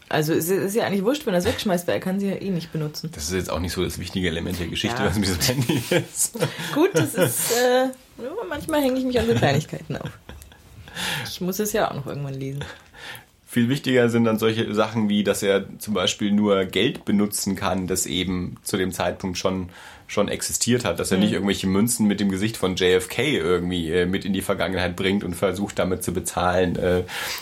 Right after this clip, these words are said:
Speaker 2: und damit eventuell aufzufliegen. Also, ähm, all solche Sachen sind da irgendwie dann eben auch mitbedacht und auf solche Sachen muss er dann aufpassen.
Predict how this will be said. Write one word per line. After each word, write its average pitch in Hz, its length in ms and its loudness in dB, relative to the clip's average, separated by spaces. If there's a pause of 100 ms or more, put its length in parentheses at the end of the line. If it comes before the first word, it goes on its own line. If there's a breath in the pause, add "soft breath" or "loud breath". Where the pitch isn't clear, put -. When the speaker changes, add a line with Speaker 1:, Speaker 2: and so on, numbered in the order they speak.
Speaker 2:
und 85 120 -4
damit 90 220 0
eventuell 90 400 0
aufzufliegen. 92 840 0
Also, 87 320 2 (560 loud breath)
ähm, 87 360 0
all - 380 -2
solche 85 200 0
Sachen 80 340 -2
sind 87 200 -2
da 87 160 2
irgendwie 85 200 0
dann - 120 0
eben 87 140 -2
auch 76 200 0
mitbedacht 82 560 -4
und 80 60 -2
auf - 120 -4
solche 76 180 -2
Sachen 78 300 -4
muss 85 160 -4
er 71 80 0
dann 76 100 -4
aufpassen. - 460 -10